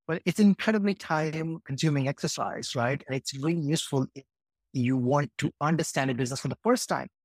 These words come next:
That's a really useful exercise to do. Or if a business is really early stage and you want to sort of understand how it might shape up over time, what are the, you know, you know, bull cases and the bear cases for it, I think it's really incredibly useful.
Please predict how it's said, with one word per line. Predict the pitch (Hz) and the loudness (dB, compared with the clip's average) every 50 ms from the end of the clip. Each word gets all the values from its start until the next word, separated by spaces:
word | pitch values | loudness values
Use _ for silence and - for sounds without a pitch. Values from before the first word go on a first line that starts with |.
| _ _ _ _ - | _ _ _ _ -2
That's | 190 180 - | -2 0 0
a | 165 160 | 0 -2
really | 139 135 151 156 147 | 0 -2 -2 -2 0
useful | 131 135 135 - 139 127 | 0 -2 0 0 0 0
exercise | 117 - - 131 - 127 117 117 - - | 0 -2 -4 -6 -4 -4 -4 -4 -4 -2
to | - 123 | -2 0
do. | 107 123 110 98 - _ _ _ _ _ _ - | 2 2 0 0 -2 _ _ _ _ _ _ 6
Or | 180 220 247 | 8 8 8
if | 220 | 6
a | 226 214 | 4 2
business | 175 214 202 262 262 - | 0 0 0 -2 -2 -2
is | 269 208 160 | 0 0 2
really | 208 254 254 | 2 2 2
early | 233 202 190 208 220 214 | 4 4 4 2 2 0
stage | - - - 190 156 - 165 - | -2 -2 0 0 0 0 -2 -4
and | 156 160 | -4 -4
you | 165 | -4
want | 170 180 185 175 | -2 -2 -2 -2
to | 160 | -2
sort | - 170 156 | -2 -2 -2
of | 147 | -2
understand | 151 165 180 180 160 - - - 156 147 143 139 | -2 -2 -2 -4 -4 -6 -4 -2 -2 -2 -2 -6
how | 135 127 143 151 160 170 170 | -8 -8 -4 0 2 4 4
it | 165 156 - - | 2 2 0 -6
might | 143 139 147 160 185 190 - - - _ _ | -6 0 2 4 4 4 2 -2 -10 _ _
shape | - - - - 170 151 - - | -8 -4 0 0 0 0 2 2
up | 156 139 127 - - | 2 2 0 -2 -4
over | 143 139 131 139 120 | -4 -2 -2 -2 -2
time, | - - 139 135 131 131 | 0 0 0 0 0 0
what | 143 143 | 0 0
are | 143 | 0
the, | 127 131 | 0 -2
you | 127 | -2
know, | 131 127 117 - - _ _ _ _ _ _ _ _ _ - | 0 -2 -2 -4 -8 _ _ _ _ _ _ _ _ _ 0
you | 156 147 | 2 4
know, | 143 123 | 4 4
bull | 110 156 180 175 - | 4 4 2 2 2
cases | - - 151 - - 139 | 2 0 -2 0 -2 -2
and | 131 123 120 | 0 0 0
the | 110 | 2
bear | 104 143 165 185 | 4 4 4 4
cases | 175 - - 139 120 - 139 120 - | 2 2 0 0 0 0 -2 -6 -4
for | - 131 113 | -4 -4 -2
it, | 110 104 - _ _ _ _ - | -2 -4 -6 _ _ _ _ -6
I | 131 143 | -2 0
think | 156 143 | 0 0
it's | 120 - - | 0 -2 -2
really | 143 139 135 131 | -2 -2 -2 -2
incredibly | 123 110 - 139 131 123 117 127 120 | -4 -2 0 0 0 2 0 0 0
useful. | 113 117 117 - - | 2 2 0 0 -4